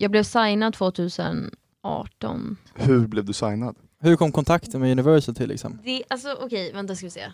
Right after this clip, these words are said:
Speaker 1: När jag var typ tolv
Speaker 2: Ja.
Speaker 1: så la jag upp covers på YouTube.
Speaker 2: Aha.
Speaker 1: De här coverserna såg min bästa väns mammas arbetskollegas brorsa.
Speaker 2: S-, pappa.
Speaker 1: <laughs> Nästan.
Speaker 2: Ja.
Speaker 1: Nej, brorsan där. Och han är musikproducent.
Speaker 2: Okej.
Speaker 3: Okej.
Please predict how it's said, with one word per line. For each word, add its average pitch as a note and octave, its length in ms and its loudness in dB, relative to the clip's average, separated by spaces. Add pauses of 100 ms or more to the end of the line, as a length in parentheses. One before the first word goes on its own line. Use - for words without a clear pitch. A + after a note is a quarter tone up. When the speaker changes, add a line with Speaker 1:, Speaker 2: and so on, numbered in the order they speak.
(480)
Speaker 1:
När A#3 140 -4
jag C#4 160 4
var B3+ 80 6
typ F#3+ 260 0
tolv F3+ 460 2 (220)
Speaker 2:
Ja. F#2+ 260 6
Speaker 1:
så A3+ 100 2
la A3 100 6
jag G3+ 100 6
upp - 120 -6
covers F#3 340 2
på - 100 -6
YouTube. F#3 460 -2
Speaker 2:
Aha. A#2 460 -2 (260)
Speaker 1:
De A#3 160 4
här B3+ 60 8
coverserna A#3+ 560 0
såg F#3+ 240 -2
min F3 200 0
bästa A#3+ 380 2
väns G3 380 0
mammas F#3 800 0 (200)
arbetskollegas G3+ 800 -2
brorsa. - 500 -2 (160)
Speaker 2:
S-, - 140 -10
pappa. - 360 -2 (320)
Speaker 1:
<laughs> C4 360 8
Nästan. - 480 0 (440)
Speaker 2:
Ja. G2 120 0
Speaker 1:
Nej, C4 220 4
brorsan B3 420 2
där. D#3+ 120 2
Och G3 80 0
han B3 240 4
är G#3 40 2
musikproducent. G3 720 -2
Speaker 2:
Okej. G2 300 -4
Speaker 3:
Okej. C3 300 -2